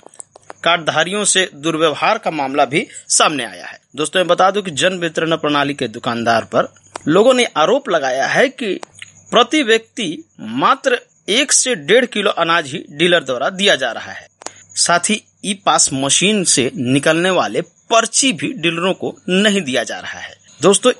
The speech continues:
इसी की वजह से कार्डधारियों ने जमकर हंगामा मचाया, साथ ही डीलर को अविलंब निलंबित करने की भी मांग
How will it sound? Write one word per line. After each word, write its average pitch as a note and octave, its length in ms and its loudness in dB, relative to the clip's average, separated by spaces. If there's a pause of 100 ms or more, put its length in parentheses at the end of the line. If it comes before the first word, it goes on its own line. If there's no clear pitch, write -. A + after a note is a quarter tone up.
(160)
इसी A3 240 2
की D4 120 -6
वजह G3 260 -4
से G3 140 0
कार्डधारियों F3 680 -2
ने C3+ 280 -6 (260)
जमकर F3 460 0
हंगामा C#3+ 480 -2
मचाया, F#2+ 420 -12 (680)
साथ G3 260 2
ही G#3+ 240 -4
डीलर D3 360 0
को - 140 -2
अविलंब E3+ 760 0
निलंबित E3 500 0
करने D3 240 0
की C#3+ 120 -6
भी C3 120 -4
मांग B2+ 320 -4